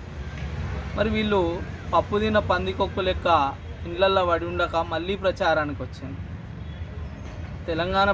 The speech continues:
ప్రజలంటే ఉత్తోళ్ళే అనుకుంటుర్రు. మొన్ననే కరుగాల్చి వాత పెట్టిండ్రు, అయినా బుద్ధి రాలే, బుద్ధి రాలే.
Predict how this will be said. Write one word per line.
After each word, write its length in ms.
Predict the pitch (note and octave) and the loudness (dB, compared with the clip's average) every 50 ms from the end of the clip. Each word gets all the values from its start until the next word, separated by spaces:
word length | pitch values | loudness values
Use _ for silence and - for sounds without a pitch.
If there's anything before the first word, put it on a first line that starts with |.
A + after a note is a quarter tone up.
| F#3 | 6
ప్రజలంటే 400 | G3 G3 G3 F#3+ F#3+ F#3+ F#3+ G3 F#3 E3+ E3 | 6 4 6 6 4 2 0 -2 -2 -2 -4
ఉత్తోళ్ళే 460 | D#3 D3+ - - F#3 F3+ F3+ F3+ F3 E3+ | -6 -8 -4 -2 -2 0 0 0 0 0
అనుకుంటుర్రు. 540 | F3 D#3+ D#3+ D#3+ D#3 - C#3+ C#3 C3+ B2+ A#2+ - - - - - - - - D3+ | -2 -4 -6 -8 -8 -6 -6 -6 -6 -6 -6 -8 -10 -10 -8 -8 -8 -8 -6 -4
మొన్ననే 380 | D#3 E3 E3+ F3 F3+ F#3 G3 G3+ - G3 | -4 -2 -2 0 0 2 2 2 4 4
కరుగాల్చి 460 | F3 E3+ F3 E3+ F3 E3+ E3+ - F3 E3+ | 2 4 4 4 4 4 4 2 0 2
వాత 160 | D#3+ D#3 D#3+ D#3 D3+ | 2 2 2 0 -4
పెట్టిండ్రు, 380 | D3 C#3 - C#3 B2 A#2+ B2+ B2 B2+ | -4 -4 -4 -6 -6 -6 -8 -8 -6
అయినా 200 | D3 D3+ D#3 E3 E3+ D#3+ | -6 -6 -2 -4 -4 -4
బుద్ధి 280 | - D3+ C#3 - D3+ D3 C#3 | -4 -6 -6 -4 -2 -2 0
రాలే, 300 | C3+ C3 B2+ B2+ B2 - - - - - - - - - - - - - D3 | 0 0 0 -2 -2 -4 -6 -8 -10 -10 -8 -8 -8 -6 -6 -6 -6 -6 -4
బుద్ధి 240 | D3+ D#3+ E3 F3 F3 F3 | -2 -2 0 2 4 6
రాలే. 260 | E3+ E3 D#3 D3 C3+ | 6 6 6 4 0